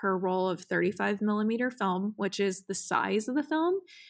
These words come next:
You can get thirty-five millimeter film, or you can get medium format, which is actually called one twenty. And you only get sixteen shots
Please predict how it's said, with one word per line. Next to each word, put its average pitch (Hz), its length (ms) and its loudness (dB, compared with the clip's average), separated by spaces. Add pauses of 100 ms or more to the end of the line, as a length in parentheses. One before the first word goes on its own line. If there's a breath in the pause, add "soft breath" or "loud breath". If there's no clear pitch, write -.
(260 loud breath)
You 277 100 4
can 381 140 6
get 381 160 0
thirty-five 285 400 2
millimeter 277 360 0
film, 277 320 -2
or 214 120 -2
you 220 80 -2
can 220 140 0
get 208 180 2
medium 190 360 0
format, 220 520 0
which 208 160 -2
is 190 200 -2
actually 180 380 -2
called 175 340 -4
one 185 220 2
twenty. 196 560 0 (880)
And 202 460 2 (280 loud breath)
you 254 120 0
only 320 120 4
get 277 320 2
sixteen 190 600 0
shots - 640 -2